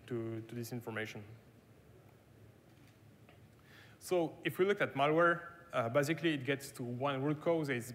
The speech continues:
people get infected. Uh, so most of the time for the I O S world, uh, or mobile world as, as, uh, as a whole, it's, uh, to lure user into installing the, the application, the malicious application.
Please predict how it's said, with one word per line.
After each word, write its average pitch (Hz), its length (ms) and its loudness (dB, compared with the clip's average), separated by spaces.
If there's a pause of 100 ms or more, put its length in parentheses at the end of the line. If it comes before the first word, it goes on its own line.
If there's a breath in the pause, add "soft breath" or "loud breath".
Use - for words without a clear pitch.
people 151 320 0
get 131 180 0
infected. 120 460 -4 (1000 loud breath)
Uh, 113 880 -4 (140)
so 135 440 -6 (1000)
most 190 260 0
of 190 80 -6
the 170 80 2
time 175 380 -2 (400)
for 147 160 -4
the 135 180 -2
I 147 140 2
O 160 100 0
S 156 200 -2
world, 170 280 2 (480 loud breath)
uh, 131 440 0
or 127 200 0
mobile 156 400 4
world 160 280 4
as, 127 140 -4 (100)
as, 123 340 -2
uh, 123 260 -6
as 127 120 -4
a 131 60 -2
whole, 170 360 2
it's, 147 260 -6
uh, 127 320 0
to 151 120 -8
lure 160 300 4
user 170 420 2
into 151 320 -4
installing 151 520 0
the, 123 1080 2
the 131 80 0
application, 127 640 -2
the 113 60 -8
malicious 131 340 -2
application. 117 540 -4